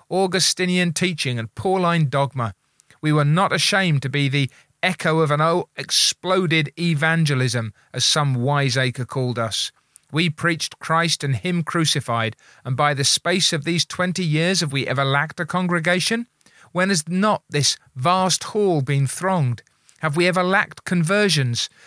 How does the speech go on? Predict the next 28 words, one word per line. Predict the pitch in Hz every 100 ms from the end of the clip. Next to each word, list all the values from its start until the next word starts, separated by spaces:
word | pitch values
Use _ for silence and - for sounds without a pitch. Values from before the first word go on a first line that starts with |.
| -
Has | 165
a | 185
Sabbath | - 214 208 175 -
passed | - 180 160 175
over | 196 160
us | 156 -
without | 160 170 185 -
them? | 123 107 - - -
Has | 175
not | 190 -
the | 160
history | 180 - - 214
of | 196
this | 175 190
church, | - 214 190 135 - - -
from | - 160
its | 143
littleness | 175 196 233 202 202 202
in | 175
Park | - 196 202 -
Street | - 190 185
until | 180 165 175
now, | 165 170 156
been | 131 135
a |
march | 139 160 196 208 196 180
of | 156
triumph | - - 196 143 123